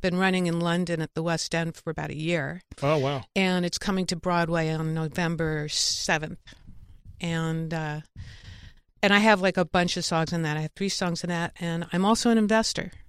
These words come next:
Speaker 2: In the Tina Turner
Speaker 1: Yes.
Speaker 2: production. Okay.
Speaker 1: Yes, and it's already selling tickets. They're al-, already on sale if an-, anybody wants to go because, um, they're selling, which
Speaker 2: Right.
Speaker 1: is great.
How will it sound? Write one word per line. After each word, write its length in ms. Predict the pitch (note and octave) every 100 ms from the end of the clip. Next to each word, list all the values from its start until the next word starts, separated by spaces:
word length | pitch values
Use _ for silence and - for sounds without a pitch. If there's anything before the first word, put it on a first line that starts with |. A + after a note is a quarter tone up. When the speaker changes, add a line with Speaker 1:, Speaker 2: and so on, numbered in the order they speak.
| - _ _ -
Speaker 2:
In 260 | D#3+ D#3
the 80 | D3
Tina 320 | - D3+ C#3
Turner 320 | B2+ D3 C3+ A#2
Speaker 1:
Yes. 160 | G#3 D#3+
Speaker 2:
production. 460 | A#2 - - G2+ - -
Okay. 100 | C3
Speaker 1:
Yes, 320 | E3 A#2+ G#2+
and 140 | E3+ F3
it's 200 | F3+ -
already 280 | G3+ G3+ G3
selling 340 | - F#3 F3+
tickets. 480 | - G#3 G#3+ G#3 -
They're 220 | F3+ F3+
al-, 100 | F3+ -
already 360 | F3 F3+ F#3 F3+
on 160 | E3+ F3
sale 320 | - E3+ F3
if 140 | E3+
an-, 200 | F3 F3+ -
anybody 420 | E3+ E3+ F3+ F3+
wants 300 | E3+ F3 -
to 220 | F#3 D#3 - -
go 220 | F3+ E3
because, 540 | E3 - E3+ D#3+ -
um, 280 | D#3+ D#3+ D#3+ - -
they're 220 | E3+ F3 -
selling, 560 | - - B3 C4 E3+ - _ -
which 140 | -
Speaker 2:
Right. 100 | B2
Speaker 1:
is 80 | -
great. 420 | - - D3 -